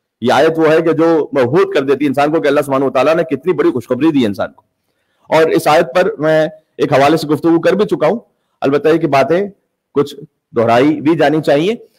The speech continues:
लेकिन आज वक्त नहीं है, क्योंकि इस आयत में इतनी ज्यादा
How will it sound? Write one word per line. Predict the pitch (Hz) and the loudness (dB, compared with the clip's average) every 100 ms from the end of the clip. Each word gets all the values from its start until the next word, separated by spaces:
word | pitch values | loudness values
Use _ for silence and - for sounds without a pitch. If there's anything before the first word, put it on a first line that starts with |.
| _ _ 127 | _ _ -4
लेकिन | 147 185 180 - | 0 -2 -4 -2
आज | 143 143 | -2 0
वक्त | 135 160 139 | 0 0 0
नहीं | 113 95 | 0 -2
है, | 87 _ _ _ _ - | -8 _ _ _ _ -4
क्योंकि | 185 196 | 0 2
इस | 196 202 | 2 2
आयत | 160 208 202 | 2 2 2
में | 175 | 0
इतनी | 185 | 0
ज्यादा | 185 170 202 | 2 2 2